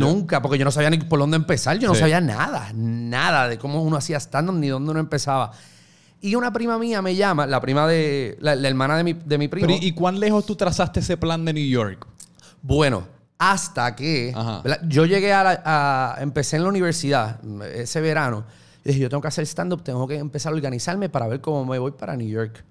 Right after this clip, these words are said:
Speaker 1: Ok.
Speaker 2: Pero una prima mía, eh, me dice, "Mira, hay una competencia, eh, en Tablas, es el restaurante de Luis Fonsi frente a Bellas Artes".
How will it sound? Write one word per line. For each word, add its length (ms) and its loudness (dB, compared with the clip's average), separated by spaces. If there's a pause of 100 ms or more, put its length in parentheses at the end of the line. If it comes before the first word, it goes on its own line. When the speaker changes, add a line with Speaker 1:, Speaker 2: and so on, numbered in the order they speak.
Speaker 1:
Ok. 180 -6 (360)
Speaker 2:
Pero 320 2
una 260 -2
prima 300 -2
mía, 340 -2 (420)
eh, 220 -2
me 180 -2
dice, 340 -2
"Mira, 280 0
hay 120 0
una 140 -2
competencia, 1080 -4
eh, 600 -4 (180)
en 560 -8
Tablas, 500 2
es 80 -8
el 160 0
restaurante 540 -4
de 60 2
Luis 180 -4
Fonsi 380 -4
frente 300 -6
a 40 -4
Bellas 360 -4
Artes". 560 -10